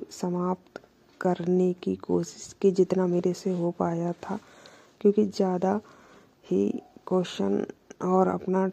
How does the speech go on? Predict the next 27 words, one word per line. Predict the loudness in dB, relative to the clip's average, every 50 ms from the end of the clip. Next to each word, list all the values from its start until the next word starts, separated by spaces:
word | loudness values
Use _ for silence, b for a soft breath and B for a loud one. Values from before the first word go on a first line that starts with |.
| 0
time | 0 0 0 2 0 0 0
हम | 0 0 0 0 0
इसमें | -2 -2 -2 -2 0 0 0
देंगे | 0 0 0 0 0 0 0 0 0
ना, | 0 -2 -4 -6 B B B B B B _ -4
तो | -2
बहुत | -2 0 0 -2 0 2 2
ही | 4 4 2 0 -4 -14 _ _ _ _ _ _ _ _ _ _ -20 -6 -2 0
सिर | 0 2 4
दर्द | 4 4 4 4 2 0
वगैरह | 0 2 2 0
हो | 0 0
जाता | -2 -2 -2 -4 -4
है। | -4
फिर | -6 -6 -2 -2
मैं | 0
ना, | 0 0 0 -2 -2 -4 -6 _ _ _ -16 -8
नहाने | -6 -6 -4 -2 -2 -2 0
के | 0 0
लिए | 0
तैयार | 0 0 -2 -2 -2 -2 -2
हो | -2
गई | -2 -2
थी, | -2 -2
मैंने | 0 0 0 -2 -2 -2 -2
oiling | 0 0 2 2 0 0 -2
कर | -2 -4